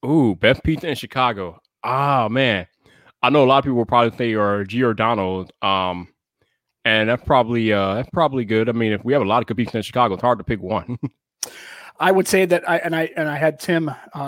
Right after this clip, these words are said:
Speaker 2: on a little bit, Tim Schofield, a couple of weeks ago, and, uh, I told him that as far as I was concerned, the only answer to that question is Lou Malnati's. That is probably the
Speaker 1: Nah.
Speaker 2: best pizza. I love me, I love Lou's. I think that's probably the best pizza in Chicago as far as I'm concerned. I know everybody goes to Giordano's. That's kind of the chainy,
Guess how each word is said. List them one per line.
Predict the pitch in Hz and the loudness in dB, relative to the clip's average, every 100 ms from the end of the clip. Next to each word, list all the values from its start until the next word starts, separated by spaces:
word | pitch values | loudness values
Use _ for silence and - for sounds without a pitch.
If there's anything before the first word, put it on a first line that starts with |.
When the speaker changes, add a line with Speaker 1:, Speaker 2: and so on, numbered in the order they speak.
| 143 | -4
Speaker 2:
on | 160 147 | -2 -2
a | |
little | 143 151 | -4 -4
bit, | 147 139 | -4 -4
Tim | 160 | -6
Schofield, | - 160 156 147 | 2 4 4 0
a | 135 | 0
couple | 147 139 | -2 -2
of | 139 | -4
weeks | 143 - | -6 -4
ago, | 143 139 - | -2 -2 -2
and, | 147 143 | -2 -2
uh, | 139 143 | -4 -2
I | 165 | 0
told | 185 160 | 4 4
him | 165 | 4
that | 151 151 | 2 0
as | 156 | 2
far | 226 233 | 6 6
as | 185 | 8
I | |
was | 196 - | 6 2
concerned, | 156 160 | -2 0
the | 151 | 2
only | 165 196 | 4 4
answer | 180 175 | 2 2
to | 160 | 4
that | 160 | 4
question | 170 160 156 | 2 0 -2
is | 143 | 2
Lou | 160 | 4
Malnati's. | 156 147 143 123 107 - _ | 4 0 -6 -8 -14 -20 _
That | - 170 185 | 2 2 2
is | 160 | -2
probably | - 160 151 | 2 2 4
the | |
Speaker 1:
Nah. | 156 | 2
Speaker 2:
best | 98 | 2
pizza. | - 151 135 - - - - - | 0 -6 -8 -16 -20 -20 -18 -4
I | |
love | 151 165 | 2 4
me, | 180 180 | 4 2
I | 165 | 4
love | 165 175 | 4 4
Lou's. | 160 135 - | 2 -2 -6
I | 139 | -10
think | 165 151 | -8 -6
that's | - | 0
probably | 170 156 | 2 2
the | |
best | 139 156 - | 2 0 0
pizza | 156 147 | -8 -8
in | |
Chicago | - - 151 151 151 - | -8 -2 -2 -2 -4 -6
as | 175 - | -14 -8
far | 147 | -6
as | 139 | -2
I'm | 151 | -2
concerned. | 151 143 160 | -2 -2 -2
I | 185 | 4
know | 190 | 6
everybody | 180 175 170 | 6 6 6
goes | 165 165 | 6 4
to | - | 2
Giordano's. | 160 151 147 151 147 | 2 4 2 0 0
That's | 147 - | -4 -4
kind | 156 | -8
of | |
the | 135 | -8
chainy, | - 156 147 143 143 | -10 -8 -6 -6 -10